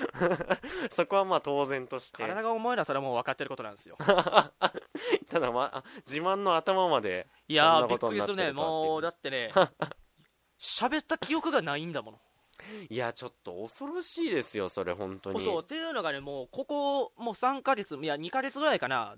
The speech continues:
Speaker 1: で、もうね、三、四回やって、そういうことが。
Speaker 2: なんなんですか？
Speaker 1: びっくりすんね、ほんまに。
Speaker 2: ええ。いや、ちょっ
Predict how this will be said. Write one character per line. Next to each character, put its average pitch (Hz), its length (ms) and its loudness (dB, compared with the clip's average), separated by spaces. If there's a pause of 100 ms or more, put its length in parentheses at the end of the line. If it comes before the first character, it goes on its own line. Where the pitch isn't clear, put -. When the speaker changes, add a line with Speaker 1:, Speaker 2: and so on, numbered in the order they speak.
Speaker 1:
で、 170 140 0
も 185 180 0
う 156 40 -4
ね、 113 480 -4
三、 285 420 -2
四 285 180 0
回 262 160 2
や 147 100 0
っ - 40 -12
て、 - 160 -10
そ - 120 -10
う 110 40 -10
い - 20 -10
う - 20 -18
こ 113 60 -16
と - 80 -16
が。 - 160 -18 (480)
Speaker 2:
な 113 340 -4
ん - 20 0 (260)
な 180 80 4
ん 117 100 -6
で 98 120 -6
す - 120 -16
か？ 85 340 -10
Speaker 1:
び 185 100 -6
っ - 40 -8 (140)
く 277 100 -6
り 262 60 -2
す 233 140 -6
ん 185 40 -6
ね、 117 80 -10
ほ 135 80 -14
ん 120 120 -14
ま 113 100 -12
に。 104 120 -18 (720)
Speaker 2:
え 156 1040 -6 (520)
え。 127 40 -10
い 147 80 -8
や、 196 200 0
ち - 100 -12
ょ 202 40 -6
っ - 40 -14